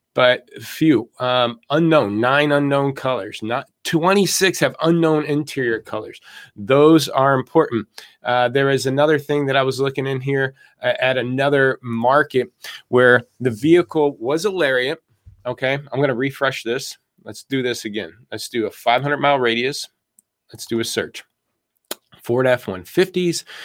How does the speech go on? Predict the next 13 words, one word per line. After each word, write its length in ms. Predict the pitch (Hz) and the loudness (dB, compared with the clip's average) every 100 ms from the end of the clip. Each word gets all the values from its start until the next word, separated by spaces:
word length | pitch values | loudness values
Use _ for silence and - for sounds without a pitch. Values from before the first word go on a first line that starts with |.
| - - | -20 -8
in 220 | 117 127 | -2 -2
California, 500 | 120 120 117 - 90 | 2 0 0 -4 -12
forty-three 880 | - - - 156 170 165 156 - 143 | -12 -12 -2 2 4 4 2 -2 -4
hundred. 400 | 131 127 147 170 - - - - | -4 -2 0 0 -4 -20 -16 -2
Uh, 280 | 120 117 | 2 2
let's 280 | 117 135 135 | 2 0 -2
go 200 | - 135 | 0 0
down 260 | 127 131 127 | 0 -2 -2
here 220 | 135 147 | -2 -4
again. 580 | 113 - - 143 147 143 | -4 -12 -10 -4 -2 -2
I 80 | 123 | -2
think, 280 | 147 139 - | -2 -4 -2
yeah, 300 | 131 92 | 0 0